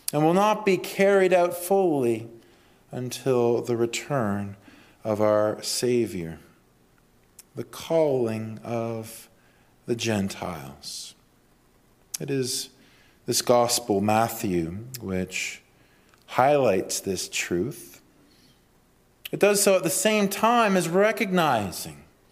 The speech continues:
that the Lord Jesus Christ, in his earthly ministry, had a special calling to his own kinsmen according to the flesh, the Jews. He said himself in Matthew fifteen twenty-four,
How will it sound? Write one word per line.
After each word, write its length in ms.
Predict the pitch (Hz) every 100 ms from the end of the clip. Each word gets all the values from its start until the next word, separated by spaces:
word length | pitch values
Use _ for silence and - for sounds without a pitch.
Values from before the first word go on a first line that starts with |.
| _ _ _ _
that 100 | 139
the 80 | 143
Lord 320 | 143 165 160
Jesus 400 | - 165 147 135
Christ, 600 | - - 143 139 139 - - - -
in 200 | - 147
his 200 | 196 180
earthly 380 | 196 196 196 180
ministry, 560 | 143 135 139 - 156
had 140 | 147 143
a 60 |
special 920 | 139 - - - 208 233 208 - 196 196
calling 800 | - 180 180 170 123 110 107 117 - - - - _
to 200 | - 131
his 340 | 123 131 120
own 520 | 127 123 120 117 117 - - - _
kinsmen 440 | - 135 120 117 120
according 460 | 117 - 113 117
to 120 | 117
the 160 | 113 110
flesh, 540 | - 160 139 95 -
the 140 | - 117
Jews. 800 | 120 151 165 113 82 - - - _ _ _ _ _ - _ _ _ _ _ _ _ _ -
He 100 | 120
said 460 | - 117 110 - - - - -
himself 440 | 113 - 123 113
in 80 | 113
Matthew 300 | 113 113 110
fifteen 480 | 123 117 - 120 110
twenty-four, 880 | - 117 110 - 139 131 117 101